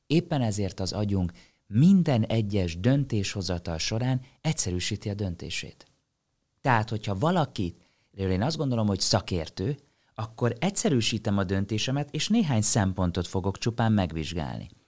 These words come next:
És azt fogok én inkább szakértőnek látni, aki minél hatékonyabban fókuszál azokra a pontokra, ami alapján én eldöntöm róla, hogy szakértő-e vagy sem.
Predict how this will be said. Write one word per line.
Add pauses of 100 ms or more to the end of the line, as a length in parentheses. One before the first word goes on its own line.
(100)
És
azt
fogok
én
inkább
szakértőnek
látni, (380)
aki
minél
hatékonyabban
fókuszál
azokra
a
pontokra, (360)
ami
alapján
én
eldöntöm
róla,
hogy
szakértő-e
vagy
sem.